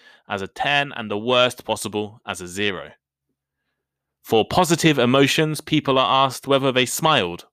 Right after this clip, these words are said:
or laughed a lot yesterday, and whether they experienced enjoyment a lot yesterday. And finally, negative emotions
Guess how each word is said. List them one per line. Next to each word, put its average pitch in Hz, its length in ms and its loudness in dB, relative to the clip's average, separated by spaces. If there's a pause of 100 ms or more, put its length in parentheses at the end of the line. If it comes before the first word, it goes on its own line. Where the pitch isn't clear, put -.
(140)
or 104 140 0
laughed 127 460 4
a 101 60 -8
lot 92 220 -12
yesterday, 90 480 -14 (800)
and 120 120 -12
whether 131 200 -4
they 131 140 -2
experienced 127 760 -4
enjoyment 110 640 -6 (460)
a 101 80 -8
lot 92 240 -8
yesterday. 87 500 -14 (1800)
And 123 140 -2
finally, 147 680 0 (540)
negative 143 540 0
emotions 95 800 -8